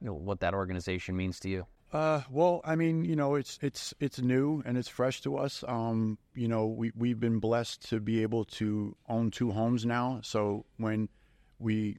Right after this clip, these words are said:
Speaker 2: bought a second home. So the first home, instead of selling it or just renting it to another family or just renting it to just whoever, we decided to, uh, rent the rooms out to people that are in recovery who are on the right path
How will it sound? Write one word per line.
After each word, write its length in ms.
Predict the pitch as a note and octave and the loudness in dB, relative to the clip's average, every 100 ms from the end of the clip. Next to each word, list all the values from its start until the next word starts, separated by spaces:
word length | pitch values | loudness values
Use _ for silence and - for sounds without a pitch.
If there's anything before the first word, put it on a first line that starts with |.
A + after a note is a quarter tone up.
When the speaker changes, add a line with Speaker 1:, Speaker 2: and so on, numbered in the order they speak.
| - | -4
Speaker 2:
bought 220 | A#2 A#2+ - | 2 2 2
a 60 | |
second 360 | G2 B2 A#2+ A#2 | -4 -2 0 0
home. 420 | A#2 A#2 A#2 A#2 - | 0 0 2 0 -2
So 260 | G#2 G2+ | -2 0
the 140 | G2 G2 | -2 0
first 280 | B2 B2+ | 0 0
home, 240 | B2+ A#2+ A#2 | 0 0 0
instead 280 | G#2 A2 A2 | -2 0 2
of 280 | G#2+ G2+ - | 0 -2 -10
selling 340 | - A2+ A2+ | -6 -2 0
it 100 | A#2 | 0
or 100 | G#2+ | 0
just 200 | G2 G2 G#2+ | -2 -4 -2
renting 260 | G#2+ A2 | 0 0
it 120 | G#2+ - | -2 -4
to 120 | A2 | -2
another 220 | G#2+ G#2 | 0 0
family 460 | - G#2+ G#2+ G#2+ G#2 | -2 -2 0 2 2
or 160 | G2 | 0
just 200 | F#2 F#2 | -2 -2
renting 260 | G#2 G#2 G#2 | 0 0 0
it 120 | - | -2
to 240 | - G2+ F#2+ | -2 -2 -2
just 320 | - G#2 - | -4 -6 -2
whoever, 580 | G#2+ G#2+ A2+ G#2+ G#2+ - | 0 2 2 2 0 -4
we 300 | G#2+ G#2+ G#2+ | -2 0 -2
decided 520 | G2+ - G2 G2+ G2+ | -4 -2 0 0 -2
to, 300 | - G#2 G2+ - _ _ _ - | -2 -2 -2 -6 _ _ _ -10
uh, 220 | G2+ G#2 | -6 -4
rent 300 | G2+ G#2 G#2+ | -2 0 0
the 100 | - | -2
rooms 320 | G#2 G#2+ A2 G2+ | 0 2 2 2
out 240 | G2 - | 0 -2
to 220 | - G#2 | -2 -2
people 420 | G2+ A2+ G#2+ G#2+ G#2+ | 0 -2 0 0 0
that 180 | G2 | 0
are 120 | G#2+ G#2 | 0 0
in 100 | A#2 | 0
recovery 520 | A2+ G2+ G2 G#2 A2 | 0 0 2 2 2
who 160 | G#2 G2 | 0 0
are 200 | G2 - | 0 -2
on 260 | G#2 A2 A2+ | 0 2 2
the 80 | A2 | 2
right 260 | G#2+ A2 | 2 0
path 420 | - F#2+ G2 - | -2 -2 -2 -4